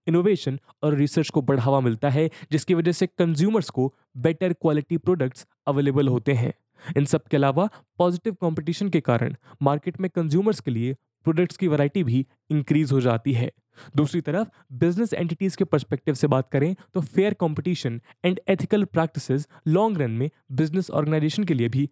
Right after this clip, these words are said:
बेनिफिशियल हैं। अगर बिजनेसेस हेल्दी मार्केट प्रैक्टिसेस को अडॉप्ट करते हैं तो कंज्यूमर्स के लिए बेटर क्वालिटी, लो प्राइस और वाइड रेंज इंश्योर होती है,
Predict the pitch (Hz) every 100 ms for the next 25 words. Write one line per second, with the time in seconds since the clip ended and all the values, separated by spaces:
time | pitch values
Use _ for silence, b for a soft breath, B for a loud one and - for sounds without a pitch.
0 | _ 120 127 123 120 113 139 120 120 -
1 | _ _ B 143 147 135 135 147 175 170
2 | - _ 170 185 226 165 147 170 - 139
3 | - 156 - 135 123 127 113 123 - 160
4 | 175 190 B B - 180 156 180 208 -
5 | 139 110 - _ _ 127 120 156 - 156
6 | 165 185 185 _ - 139 214 - 117 135
7 | - - - 156 147 147 170 156 160 -
8 | 139 - 135 113 123 165 139 160